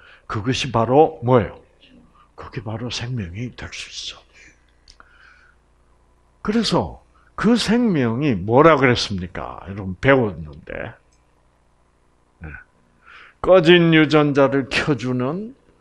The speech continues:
힘. 어떤 영적, 정신적 에너지를 줘서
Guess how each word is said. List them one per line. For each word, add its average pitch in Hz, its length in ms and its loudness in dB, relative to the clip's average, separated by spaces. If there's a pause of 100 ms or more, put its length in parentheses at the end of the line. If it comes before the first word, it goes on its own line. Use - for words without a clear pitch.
(280)
힘. 113 500 0 (2500)
어떤 - 440 -2 (160)
영적, 175 540 0 (140)
정신적 185 880 2 (500)
에너지를 160 800 4
줘서 - 640 -4